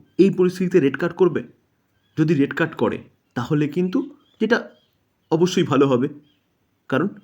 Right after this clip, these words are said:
ইনফ্লেশন কন্ট্রোলে আসছে, জিডিপি ভালো গ্রো করছে, তো রেট কাট আরবিআই করতেই পারে। শুধু প্রবলেমটা কোথায়? শুধু প্রবলেমটা হচ্ছে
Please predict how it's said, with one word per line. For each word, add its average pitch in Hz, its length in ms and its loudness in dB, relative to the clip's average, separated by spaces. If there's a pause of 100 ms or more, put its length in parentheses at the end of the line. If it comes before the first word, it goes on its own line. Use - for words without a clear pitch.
ইনফ্লেশন 156 540 2
কন্ট্রোলে 135 500 -2
আসছে, 117 320 -4
জিডিপি 160 420 -2
ভালো 131 280 0
গ্রো 120 200 2
করছে, 113 360 -4 (280)
তো 254 80 2
রেট 208 240 2
কাট 269 240 -4
আরবিআই 160 320 4
করতেই 156 320 2
পারে। 95 240 -4 (340)
শুধু - 280 2
প্রবলেমটা 233 400 4
কোথায়? 254 220 -2
শুধু - 260 -4
প্রবলেমটা 196 460 2
হচ্ছে 214 360 -2